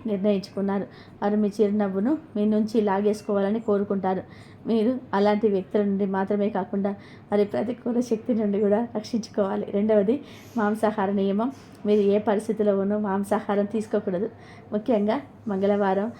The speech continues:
మరియు శనివారం. దురదృష్టవశాత్తు మీరు ఈ నియమాన్ని చాలాసార్లు ఉల్లంఘించారు. మూడు సంవత్సరాలుగా మీ కష్టానికి ఫలితం రాకపోవడానికి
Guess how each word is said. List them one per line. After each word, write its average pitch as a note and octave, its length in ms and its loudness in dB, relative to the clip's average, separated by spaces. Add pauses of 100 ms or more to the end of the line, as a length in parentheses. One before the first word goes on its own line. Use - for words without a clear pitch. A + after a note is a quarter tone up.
(200)
మరియు G#3 140 2
శనివారం. G3 540 0 (720)
దురదృష్టవశాత్తు G#3+ 880 0 (100)
మీరు G#3 220 2
ఈ G#3 160 2
నియమాన్ని G#3 540 2 (520)
చాలాసార్లు G#3 500 2
ఉల్లంఘించారు. G3 640 0 (340)
మూడు G#3+ 160 4
సంవత్సరాలుగా G#3 800 0 (140)
మీ A3+ 60 -4
కష్టానికి G3+ 580 0
ఫలితం G#3 420 0
రాకపోవడానికి G3+ 720 0